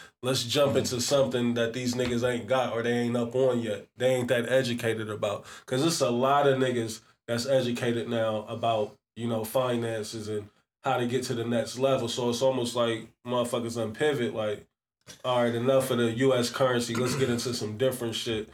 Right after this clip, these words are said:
Speaker 1: that they ain't really got access to yet. So I'm just
Speaker 2: Mm-hmm.
Speaker 1: wondering,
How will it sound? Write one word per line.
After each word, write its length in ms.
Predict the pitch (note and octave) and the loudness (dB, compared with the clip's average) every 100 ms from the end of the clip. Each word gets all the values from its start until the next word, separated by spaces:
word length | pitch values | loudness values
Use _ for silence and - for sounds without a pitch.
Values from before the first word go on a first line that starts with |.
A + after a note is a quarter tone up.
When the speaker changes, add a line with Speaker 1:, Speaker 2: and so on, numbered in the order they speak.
| - _ _ _ B2 | -20 _ _ _ -2
Speaker 1:
that 160 | A#2 | 2
they 160 | C3+ C3+ C3 | 4 6 6
ain't 80 | B2 | 4
really 160 | B2 | 4
got 180 | A#2+ A#2+ | 4 6
access 500 | B2+ A#2 A#2+ G#2+ - | 4 2 -2 -4 -4
to 100 | B2 | -4
yet. 240 | A2 A2 G#2 | -2 -2 0
So 120 | C3 | 2
I'm 140 | D3+ | 2
just 160 | F3+ C3 | 2 2
Speaker 2:
Mm-hmm. 80 | D3 | 4
Speaker 1:
wondering, 500 | C#3+ C3 B2 A#2+ | 4 6 4 2